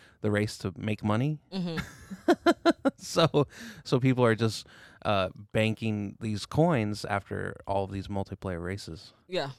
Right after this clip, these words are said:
Speaker 1: just to make money and then get all the collection of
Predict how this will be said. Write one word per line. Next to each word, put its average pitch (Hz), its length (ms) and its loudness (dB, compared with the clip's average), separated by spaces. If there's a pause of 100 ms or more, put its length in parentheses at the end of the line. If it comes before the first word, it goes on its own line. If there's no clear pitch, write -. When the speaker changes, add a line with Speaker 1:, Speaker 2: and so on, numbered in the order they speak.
(240)
Speaker 1:
just - 220 -10
to 92 220 -6 (840)
make 101 180 -12
money 101 320 -6
and 95 140 -10
then 95 160 -8
get 95 240 -10
all 92 180 -2
the 92 220 -6 (140)
collection 92 600 -10
of 90 200 -10